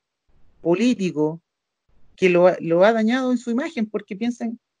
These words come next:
la gente cree que el tipo es lo peor de lo peor, sin embargo no se dan cuenta que este tipo está tra-, realmente tratando no solamente de salvar a Chile, si Chile le quedó chico, está tra-, tratando de salvar a las Islas Caimán,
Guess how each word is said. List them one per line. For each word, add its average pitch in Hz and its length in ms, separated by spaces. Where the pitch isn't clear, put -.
la 180 120
gente 240 300
cree 240 240
que 220 60
el 214 100
tipo 226 240
es 208 220
lo 190 160
peor 208 180
de 214 80
lo 202 100
peor, 196 240
sin 214 140
embargo 214 380
no 202 80
se 208 100
dan 208 100
cuenta 214 320
que 208 60
este 185 160
tipo 190 200
está 196 200
tra-, 160 140
realmente 247 480
tratando 220 500
no 202 100
solamente 190 440
de 170 60
salvar 151 260
a 139 80
Chile, 240 240
si - 140
Chile 208 220
le 175 120
quedó 185 200
chico, 240 440
está 170 280
tra-, 208 240
tratando 247 380
de 214 60
salvar 196 480
a 170 100
las 170 160
Islas 202 320
Caimán, 208 600